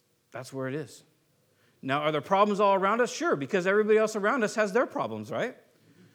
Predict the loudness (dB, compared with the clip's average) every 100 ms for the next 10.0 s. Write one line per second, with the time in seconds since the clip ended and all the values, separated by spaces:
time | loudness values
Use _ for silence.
0 | _ _ -6 -4 0 2 2 4 2 2
1 | -2 -2 2 2 0 0 2 2 2 2
2 | 2 0 -2 -2 -4 -4 -4 -6 -14 -16
3 | _ _ _ _ -20 _ _ -2 0 0
4 | 2 2 2 0 -2 -4 -6 0 2 4
5 | 4 2 -2 -8 -8 -10 -12 -20 _ _
6 | _ _ -20 _ _ _ _ _ _ _
7 | _ _ _ _ _ -4 -4 -4 -6 -8
8 | -6 -8 -6 -10 -10 -8 -8 -8 -12 _
9 | _ _ -8 -6 -6 -6 -6 -6 -6 -8